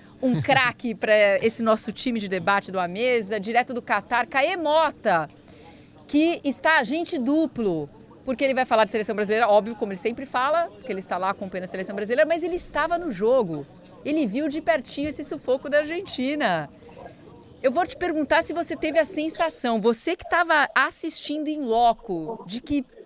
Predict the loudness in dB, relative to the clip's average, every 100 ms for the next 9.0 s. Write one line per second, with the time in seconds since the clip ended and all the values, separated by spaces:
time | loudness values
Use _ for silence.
0 | _ -18 -18 -8 -2 0 0 0 0 0
1 | 0 2 0 0 -4 -2 -6 -4 -4 -2
2 | -2 -2 -4 -6 -10 -4 -2 -2 -6 -6
3 | -8 -6 -4 -2 -4 -6 -4 2 2 4
4 | 0 -2 -18 -20 -20 -20 -20 -20 -20 -14
5 | 0 2 4 2 2 2 2 2 0 -2
6 | -2 0 -2 0 -2 -2 -2 -4 -4 -12
7 | -16 -2 0 2 0 0 -2 -4 -4 -4
8 | -6 -6 -4 -4 0 2 2 2 4 4